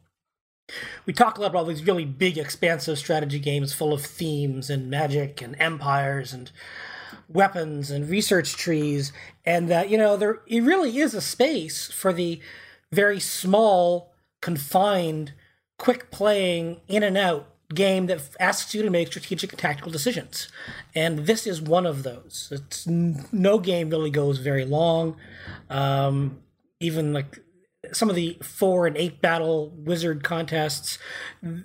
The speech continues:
I mean, who's your enemy? Who are you fighting? Who do you take down first? Uh, attacks of opportunity and planning on a whole. The map, I'm on top of the map design later. I'm not sure it's map design or just map randomness, but there's some special stuff going on there.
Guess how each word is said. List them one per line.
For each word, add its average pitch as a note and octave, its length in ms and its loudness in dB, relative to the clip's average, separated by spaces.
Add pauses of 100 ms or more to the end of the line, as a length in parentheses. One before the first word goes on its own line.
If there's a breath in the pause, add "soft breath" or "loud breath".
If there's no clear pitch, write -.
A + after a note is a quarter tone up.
(280)
I G3+ 80 -2
mean, F#3+ 140 0
who's G#3+ 260 4
your F#3 120 0
enemy? F3+ 400 0
Who F3+ 160 0
are G3+ 40 2
you F3+ 120 0
fighting? E3+ 420 2
Who F#3+ 100 -2
do F#3 60 -2
you F3 80 0
take E3 260 -6
down E3 240 0
first? D#3 540 0 (340 loud breath)
Uh, D3+ 180 0 (140)
attacks F#3+ 380 0
of F3 100 -2
opportunity F#3+ 680 0
and D3+ 120 -2
planning F3+ 460 0
on D3+ 80 -4
a C3 80 -6
whole. G#3+ 420 2 (280 loud breath)
The F3 100 0
map, F#3 380 2
I'm F3+ 260 0
on E3+ 140 2 (180)
top - 220 -4
of C#3+ 40 -8
the D3+ 60 -2
map E3 340 0
design E3+ 440 -2
later. E3 480 2 (380 loud breath)
I'm D3 120 -2
not C#3+ 100 -4
sure D3 100 0
it's C#3 140 -6
map D3 300 -2
design D#3 460 0
or C#3+ 60 -2
just C#3+ 220 -4
map C#3+ 320 -2
randomness, D3 600 -2
but C#3 100 -12
there's - 80 -14
some C3+ 120 -10
special C#3+ 340 -4
stuff C#3+ 320 -4
going C#3+ 260 0
on C#3 180 0
there. C#3+ 260 -2